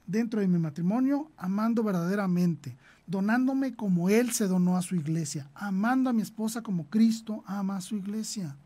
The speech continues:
Lo dice San Pablo. Entonces, si yo quiero verdaderamente ser alegre, vivir la seguridad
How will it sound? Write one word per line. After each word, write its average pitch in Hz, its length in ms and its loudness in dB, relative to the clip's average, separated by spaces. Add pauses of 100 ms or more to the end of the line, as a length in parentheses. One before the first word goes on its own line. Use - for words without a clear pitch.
(300)
Lo 156 80 -8
dice 139 220 -8
San 214 160 -6
Pablo. 233 460 -8 (880)
Entonces, 123 320 -16
si 113 120 -18
yo 156 200 -10
quiero 220 180 -2
verdaderamente 190 640 -2
ser 165 280 -4 (200)
alegre, 170 580 -2 (400)
vivir 185 220 0
la 202 100 -2
seguridad 151 640 -2